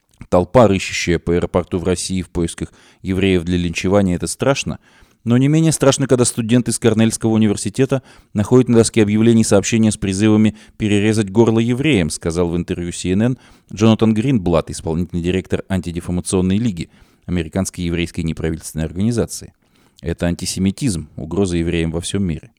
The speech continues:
В Великобритании количество антисемитских инцидентов выросло на тысяча триста пятьдесят процентов до максимума с начала сбора таких данных в тысяча девятьсот восемьдесят четвёртом году. "Это самое страшное время для евреев со времён Второй мировой войны.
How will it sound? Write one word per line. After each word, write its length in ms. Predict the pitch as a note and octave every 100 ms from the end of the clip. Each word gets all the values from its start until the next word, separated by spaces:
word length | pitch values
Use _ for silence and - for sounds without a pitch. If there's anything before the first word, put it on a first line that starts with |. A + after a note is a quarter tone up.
| _ _ _ _ _ _ _ _ _ _
В 40 |
Великобритании 720 | A2+ B2+ C#3 D3 - D#3+ E3
количество 380 | D#3 D#3 D3+ -
антисемитских 520 | D3+ C#3+ D#3 D3 D3
инцидентов 600 | D3 - C#3 C#3+ C3+ B2+
выросло 360 | B2 C3 A#2+ B2+
на 180 | B2 A#2+
тысяча 460 | - C3 C3 B2
триста 300 | B2 A#2+ -
пятьдесят 480 | A2+ G#2+ A2+ C3+ A#2
процентов 600 | A2+ A#2+ - C#3+ - D#2
до 120 | -
максимума 560 | F#2+ A#2+ - F2+ E2 D2+ - -
с 100 | -
начала 260 | F2 - F2
сбора 300 | E2 F2 F2
таких 320 | F2 - D#2+
данных 300 | D#2+ A2 B2
в 20 |
тысяча 260 | - E2 -
девятьсот 340 | F2 F2+ G2+
восемьдесят 340 | D#2+ D#2+ E2+ -
четвёртом 340 | - D#2+ F#2+
году. 320 | G#2 B2 D#2+ - _ _ _ _ _ _
"Это 160 | - F#2+
самое 280 | G#2 G2+
страшное 440 | G#2+ G2+ G#2 G#2 G2+
время 200 | G2+ G2
для 180 | F#2 F#2
евреев 300 | G2 C3 B2
со 100 | G#2+
времён 280 | F#2+ F2
Второй 300 | G2 G2 G2
мировой 340 | F#2+ G2 G2+ G2+
войны. 360 | G#2 A#2+ F2+